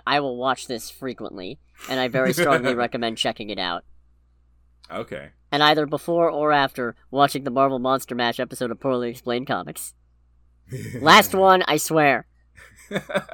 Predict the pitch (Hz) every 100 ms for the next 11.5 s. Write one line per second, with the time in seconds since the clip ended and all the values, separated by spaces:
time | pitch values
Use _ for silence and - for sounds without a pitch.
0 | 160 - - _ - _ - - _ _
1 | _ _ _ _ _ _ _ _ _ _
2 | _ - - _ _ _ _ _ - 202
3 | 254 311 - 127 92 90 165 _ _ _
4 | _ _ _ _ _ - 175 147 123 -
5 | 95 90 69 65 _ _ _ _ _ _
6 | _ 104 101 98 110 113 120 123 127 127
7 | - 131 131 147 151 135 98 92 76 58
8 | - 165 170 170 165 170 175 170 165 147
9 | 151 - 160 165 156 175 165 147 151 147
10 | 139 147 147 156 147 135 127 143 143 120
11 | 110 - 127 175